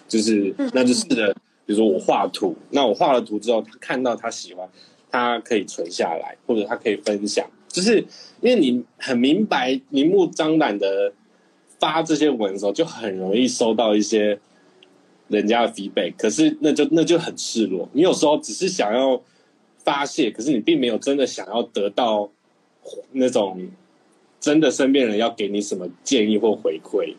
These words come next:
Speaker 2: 其实你说出一件事情，其实也不需要被接到，可是你需要有说这件事情。我需要，我觉得那有点像是负面情绪，一定要，我，我的，我的，我的价值观里面啦，我认为负面情绪一定要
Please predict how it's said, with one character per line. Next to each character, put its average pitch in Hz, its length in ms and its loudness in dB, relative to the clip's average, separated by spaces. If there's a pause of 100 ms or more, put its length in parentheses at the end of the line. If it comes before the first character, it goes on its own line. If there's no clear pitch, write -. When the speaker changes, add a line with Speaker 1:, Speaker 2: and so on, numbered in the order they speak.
(300)
Speaker 2:
其 - 80 -6
实 480 60 4 (120)
你 277 100 2
说 330 300 -2
出 330 180 -6
一 240 100 -4
件 254 220 -2
事 254 200 -8
情， 208 200 -8
其 226 160 -4
实 226 140 -4
也 220 80 0
不 285 180 -6
需 285 160 -6
要 208 140 0
被 214 160 -4
接 180 320 -6
到， 180 180 -4
可 233 100 -4
是 302 60 2
你 285 200 0
需 - 160 -4
要 220 120 0
有 160 160 -4
说 220 440 -4
这 214 100 -4
件 185 140 -8
事 185 160 -14
情。 - 240 -16
我 202 100 -6
需 208 100 -4
要， 311 220 2 (320)
我 233 80 -2
觉 247 80 -4
得 381 60 0
那 480 240 0
有 247 80 -2
点 214 160 -8
像 269 180 -6
是 269 160 -10
负 339 180 -12
面 285 240 -4
情 190 240 -12
绪， 254 140 -12
一 214 160 -10
定 269 160 2
要， 226 340 0 (180)
我， 196 200 0
我 226 180 2
的， 220 200 -2
我 220 160 0
的， 202 400 -4
我 208 120 -6
的 208 60 -8
价 302 160 -4
值 214 140 -14
观 208 160 -10
里 151 100 -14
面 160 160 -14
啦， 117 140 -20
我 196 120 -8
认 330 180 -4
为 190 140 -8
负 233 160 -8
面 233 200 -6
情 180 200 -12
绪 185 160 -12
一 190 60 -10
定 220 160 -2
要 202 260 0